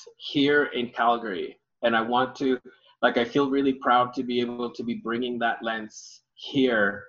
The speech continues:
And then, um, that started, uh, my new series, which is called Discípulos de Amor.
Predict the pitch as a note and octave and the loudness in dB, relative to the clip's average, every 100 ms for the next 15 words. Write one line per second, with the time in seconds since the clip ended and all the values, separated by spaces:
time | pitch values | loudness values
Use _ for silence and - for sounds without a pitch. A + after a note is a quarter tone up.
0 | _ - C3+ C3+ D#3 E3+ C#3+ C3 B2+ - | _ -2 4 6 6 4 -2 -12 -2 6
1 | C3+ C3 B2+ - - - - - C#3+ D#3+ | 8 8 6 -4 -14 -18 -18 2 4 4
2 | - E3 D#3 E3 D#3+ D3+ - - C3 C3 | 2 4 6 4 0 -4 -8 2 2 4
3 | C3 B2+ C3 C#3+ D#3+ D#3+ D3+ A#2+ A#2+ C3 | 2 2 2 2 0 0 0 2 2 -2
4 | B2+ B2+ B2+ A#2+ - - C3+ C3+ - - | -4 -4 -2 -6 -6 0 2 2 -2 -6
5 | C3 A#2 - C#3 C3+ C#3 C3+ B2+ B2+ A2+ | -6 -6 0 0 2 0 0 0 -2 0
6 | A2+ A2 B2 - | 0 -2 -2 -4